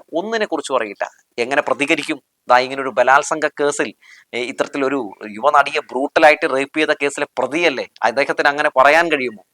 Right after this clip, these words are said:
ഇപ്പോഴല്ലേ എല്ലാം വ്യക്തമായി മനസ്സിലാക്കാൻ സാധിക്കുന്നത്. എന്തായാലും, ആ, സിദ്ദിഖിനെ അറസ്റ്റ് ചെയ്യേണ്ടത് തന്നെയാണ്, സിദ്ദിഖിനെ അറസ്റ്റ് ചെയ്യും എന്ന് തന്നെയാണ് ഞാൻ ഇപ്പോഴും വിശ്വസിക്കുന്നത്.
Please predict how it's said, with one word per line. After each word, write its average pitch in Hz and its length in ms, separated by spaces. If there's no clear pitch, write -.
ഇപ്പോഴല്ലേ 139 340
എല്ലാം 135 240
വ്യക്തമായി 135 400
മനസ്സിലാക്കാൻ 120 460
സാധിക്കുന്നത്. 113 400
എന്തായാലും, 143 360
ആ, 113 220
സിദ്ദിഖിനെ 147 720
അറസ്റ്റ് 120 340
ചെയ്യേണ്ടത് 120 340
തന്നെയാണ്, 107 380
സിദ്ദിഖിനെ 156 420
അറസ്റ്റ് 151 360
ചെയ്യും 143 340
എന്ന് 127 200
തന്നെയാണ് 120 320
ഞാൻ 110 180
ഇപ്പോഴും 135 280
വിശ്വസിക്കുന്നത്. 110 580